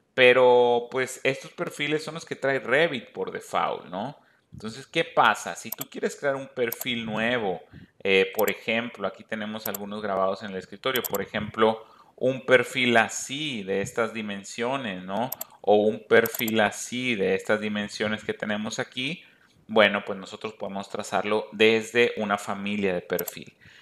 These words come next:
Entonces, ¿cómo lo hacemos? Yo me voy aquí a Revit, le doy archivo, nuevo, le doy nueva familia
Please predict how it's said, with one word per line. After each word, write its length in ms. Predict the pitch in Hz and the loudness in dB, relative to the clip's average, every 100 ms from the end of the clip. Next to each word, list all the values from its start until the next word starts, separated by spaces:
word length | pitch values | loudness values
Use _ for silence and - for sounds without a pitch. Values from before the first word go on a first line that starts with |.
| _ | _
Entonces, 260 | - 110 | -6 -4
¿cómo 220 | - 143 143 | 0 0 6
lo 100 | 143 | 6
hacemos? 580 | 139 165 160 185 214 | 6 0 0 -2 -4
Yo 120 | 123 110 | -2 -2
me 100 | 110 | 0
voy 220 | 110 110 | 0 0
aquí 320 | 110 - 117 | -2 0 4
a 100 | 120 | 6
Revit, 460 | 127 143 139 156 151 | 6 6 6 4 2
le 80 | |
doy 220 | 104 101 101 | 4 4 4
archivo, 920 | 98 - - 143 131 123 151 185 - | 2 -2 -8 -8 -6 -2 -2 -4 -14
nuevo, 460 | - 110 113 110 120 185 - _ _ _ - | -8 0 2 2 2 -2 -6 _ _ _ -4
le 120 | 101 | 2
doy 220 | 95 95 101 | 4 4 2
nueva 240 | 101 104 | 0 0
familia 760 | - 123 151 147 135 131 165 | 0 -2 -2 0 2 2 0